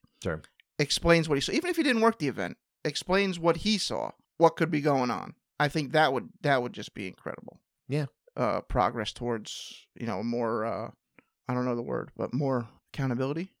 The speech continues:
Speaker 2: maybe?
Speaker 1: Account-,
Speaker 2: Something,
Speaker 1: see,
Speaker 2: something
Speaker 1: it,
Speaker 2: along
Speaker 1: it's
Speaker 2: those
Speaker 1: not
Speaker 2: lines.
Speaker 1: necessarily accountability
Speaker 2: Something
Speaker 1: if
Speaker 2: along those lines. I can't think of the word, though.
Speaker 1: Sure. I,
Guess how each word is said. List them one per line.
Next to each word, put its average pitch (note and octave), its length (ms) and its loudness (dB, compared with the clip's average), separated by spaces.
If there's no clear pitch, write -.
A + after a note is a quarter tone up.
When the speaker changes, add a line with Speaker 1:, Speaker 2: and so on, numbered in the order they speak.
Speaker 2:
maybe? F#3+ 300 -6
Speaker 1:
Account-, A3 440 4
Speaker 2:
Something, G3 380 2
Speaker 1:
see, - 220 6
Speaker 2:
something A3 160 12
Speaker 1:
it, G3+ 40 12
Speaker 2:
along G#3 160 12
Speaker 1:
it's F#3+ 40 8
Speaker 2:
those F#3+ 120 12
Speaker 1:
not A3 140 12
Speaker 2:
lines. E3+ 140 12
Speaker 1:
necessarily A3 320 10
accountability E3 580 8
Speaker 2:
Something A#3 200 10
Speaker 1:
if A#3 60 10
Speaker 2:
along G#3+ 280 8
those F#3 180 4
lines. F3+ 220 4
I D3 40 0
can't D#3+ 200 0
think D3+ 120 -2
of D3 40 -2
the C#3+ 80 0
word, B2+ 300 0
though. G#2 200 -4
Speaker 1:
Sure. C#3+ 440 10
I, D3+ 300 6